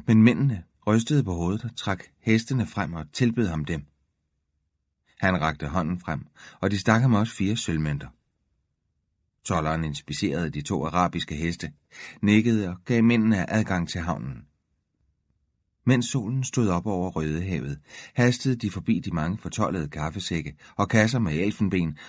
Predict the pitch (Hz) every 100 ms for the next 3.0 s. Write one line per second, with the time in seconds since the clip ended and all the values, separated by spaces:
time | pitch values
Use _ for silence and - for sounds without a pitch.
0 | - 104 113 135 143 113 127 - 110 104
1 | - 87 131 123 90 - _ - 120 104
2 | 95 - 85 78 104 92 85 - 73 71